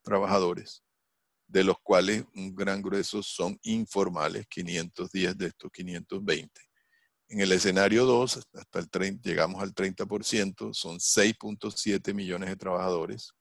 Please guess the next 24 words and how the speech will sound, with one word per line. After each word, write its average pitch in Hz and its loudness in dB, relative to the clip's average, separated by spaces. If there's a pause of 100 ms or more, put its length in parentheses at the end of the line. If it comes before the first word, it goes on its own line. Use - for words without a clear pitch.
(120)
por 90 -20
supuesto - -18
es 90 -10
el 90 -12
treinta 87 -10
por 98 -8
ciento, 98 -8
ya 95 -6
lo 92 -8
habíamos 92 -6
dicho, 95 -2 (600)
de 95 2
los 95 2
cuales 95 4
cuatro 104 4
punto 107 -2
ocho 101 -2
son 107 -8
informales, 104 -2
uno 95 -4
punto 90 -10
ocho 87 -8
son 90 -12
formales. 92 0